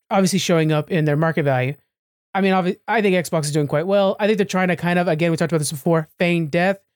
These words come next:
with all this Activision stuff going on, trying to dog it a little bit, you know,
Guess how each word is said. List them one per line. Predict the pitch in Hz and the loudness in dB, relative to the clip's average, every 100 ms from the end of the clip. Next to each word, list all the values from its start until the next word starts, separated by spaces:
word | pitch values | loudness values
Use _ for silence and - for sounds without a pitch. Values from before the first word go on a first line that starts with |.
| _ 165 | _ 0
with | 175 | 2
all | |
this | 170 175 | 2 0
Activision | 165 - 185 185 196 | -4 0 0 2 0
stuff | - 196 | 0 -2
going | 208 190 190 | 0 2 2
on, | 190 190 196 _ _ _ _ _ | 2 0 -2 _ _ _ _ _
trying | 202 160 | 0 0
to | |
dog | 147 156 160 | 2 2 2
it | 170 | 2
a | |
little | 170 170 | 2 2
bit, | 170 190 202 | 2 0 2
you | |
know, | 170 165 | 2 2